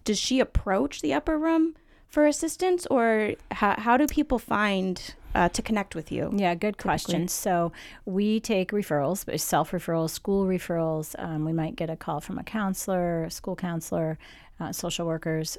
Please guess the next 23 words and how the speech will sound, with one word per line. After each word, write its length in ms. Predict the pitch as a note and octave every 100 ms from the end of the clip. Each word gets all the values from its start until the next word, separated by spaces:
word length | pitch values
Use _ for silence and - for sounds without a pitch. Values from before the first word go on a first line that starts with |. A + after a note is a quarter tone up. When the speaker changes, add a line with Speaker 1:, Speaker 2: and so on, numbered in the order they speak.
| -
Speaker 2:
um, 220 | E3 D#3+
the 100 | D#3+
police, 420 | - F3 F3 E3
the 160 | - D#3
d-, 280 | F3+ A3+ A3
probation 560 | - F3 E3+ D#3 F3
and 100 | D#3+
parole. 500 | - F3 F3 E3+ E3
Speaker 1:
Okay. 200 | D#3+ - G#3 - -
Speaker 2:
Um, 460 | F3 D#3+ D#3+ D#3+ E3 - - - -
and 240 | F3+ F3 F3
so 320 | - F#3+ E3+
she 640 | D#3+ - - F#3+ F3+ F3+ -
probab-, 500 | - F#3 E3 F3+ E3+ - -
uh, 140 | D#3+ -
she 300 | - - G3+
was 480 | F3+ E3+ D#3+ D#3 -
connected 460 | - F#3 D#3+ - D#3+
to 120 | F3
us 160 | E3+ -
through 200 | - E3+
the 140 | E3+
school. 580 | D#3 - F3+ E3+ B3